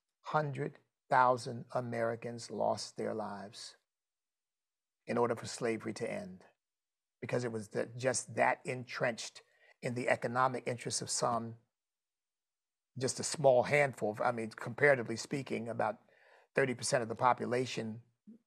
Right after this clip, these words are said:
including the entire families, owned slaves. But the slave mindset, the, the indoctrination, the racial ideology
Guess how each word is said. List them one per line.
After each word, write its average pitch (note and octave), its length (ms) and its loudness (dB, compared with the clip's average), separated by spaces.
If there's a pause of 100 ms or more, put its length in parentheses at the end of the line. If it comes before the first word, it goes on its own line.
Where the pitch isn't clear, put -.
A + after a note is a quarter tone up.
(120)
including B2+ 320 -2
the B2 140 -4
entire A#2 340 6
families, A#2+ 560 0
owned A#2+ 280 0
slaves. A#2 540 0 (800)
But A#2+ 220 2
the A#2 100 0
slave C3+ 640 2 (500)
mindset, B2+ 720 2 (220)
the, A#2 260 -4 (140)
the A#2+ 140 -2
indoctrination, B2 1040 0
the G#2+ 100 -4
racial B2+ 420 -4
ideology A2 840 -2